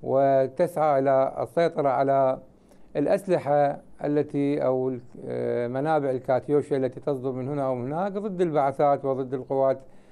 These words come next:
المتحالفة في بغداد. أعتقد هذا فيه أمران، هناك أمران فقط لا غيرهما. الأمر الأول يمكن حل هذا الموضوع خارجيا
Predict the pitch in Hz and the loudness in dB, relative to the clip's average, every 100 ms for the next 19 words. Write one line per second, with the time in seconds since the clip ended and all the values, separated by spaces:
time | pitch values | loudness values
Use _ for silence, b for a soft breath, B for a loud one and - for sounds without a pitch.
0 | b b - 139 143 127 131 123 147 139 | b b -6 -2 -2 -2 -4 0 0 0
1 | 127 120 131 127 123 147 180 185 - b | -2 -4 -2 0 2 4 4 0 -6 b
2 | b b b - 208 214 202 196 190 190 | b b b -2 0 0 2 4 4 4
3 | 180 185 180 151 151 151 127 98 - - | 2 2 4 4 2 2 0 -2 -12 -20
4 | - - - 143 160 175 165 147 147 175 | -20 -20 -14 -4 -2 0 2 2 2 0
5 | 180 185 180 160 160 147 147 147 139 135 | 0 -2 0 0 2 4 4 4 2 0
6 | 127 139 143 147 208 214 196 180 180 156 | -2 -2 -2 -2 0 2 4 4 4 4
7 | 135 127 b b b b b - 190 196 | 2 -2 b b b b b -6 -2 0
8 | 185 151 185 180 180 170 165 160 180 160 | -2 2 2 4 2 2 2 2 2 2
9 | 160 147 139 160 156 107 | 2 2 2 2 2 2